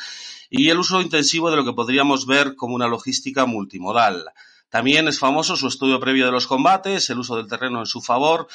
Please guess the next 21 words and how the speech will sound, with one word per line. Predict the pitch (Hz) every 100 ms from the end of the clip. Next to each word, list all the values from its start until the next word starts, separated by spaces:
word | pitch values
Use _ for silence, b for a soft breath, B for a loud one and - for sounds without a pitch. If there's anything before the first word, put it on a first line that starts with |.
| B B _
o | 117
la | 110
capacidad | 113 113 - 120 135 135
para | 120 117
hacer | 127
aliados | 123 120 135 135 135 131 -
en | 107
los | 101
terrenos | - 117 123 127
conquistados, | 117 101 101 143 151 180 190 -
buscando | 107 - 131 139
beneficios | 120 143 139 131
comunes | 117 139 160 170 - - - -
y | 139
alianzas | 135 127 151 165 143 135
estratégicas. | 120 - 107 214 202 139 - 90 78 - - B B B B B _ _
Bien, | 131 135 _ _ -
repasando | - - 131 127
la | 127
vida | 123 127
de, | 127